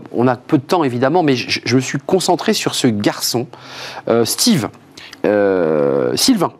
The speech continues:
Euh, il est venu vous consulter, l'histoire est dingue, euh, et c'est, j-, la question que je vous pose, est-ce qu'elle est typologique ? Son histoire est surinvesti, passionné par son travail, très heureux d'avoir du lien social.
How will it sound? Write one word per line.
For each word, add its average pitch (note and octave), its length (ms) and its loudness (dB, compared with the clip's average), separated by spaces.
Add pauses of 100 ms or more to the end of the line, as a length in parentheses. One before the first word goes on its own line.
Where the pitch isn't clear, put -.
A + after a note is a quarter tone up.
(500)
Euh, A2+ 640 0
il C#3 100 6
est D3+ 60 4
venu E3+ 140 -2
vous D#3+ 100 2
consulter, C3+ 500 0 (320)
l'histoire B2+ 380 0
est B2 40 -2
dingue, A#2 360 -2 (480)
euh, G#2 400 2
et A2+ 60 2
c'est, - 280 0 (500)
j-, A#2 240 -4 (140)
la A#2+ 120 0
question E3+ 280 0
que D3 60 -2
je C3+ 40 -4
vous C#3+ 60 4
pose, E3+ 220 0
est-ce - 180 -4
qu'elle C#3+ 160 2
est B2+ 60 2
typologique ? B2 560 0
Son C#3 160 2
histoire C#3 420 0
est A2 220 -2 (560)
surinvesti, D3+ 880 0
passionné D#3 460 0
par C#3+ 180 -2
son C#3+ 120 -6
travail, A2 500 -2 (380)
très E3 340 0
heureux D#3+ 200 4
d'avoir C3 240 0
du B2+ 120 -4
lien B2+ 140 2
social. G#2+ 500 0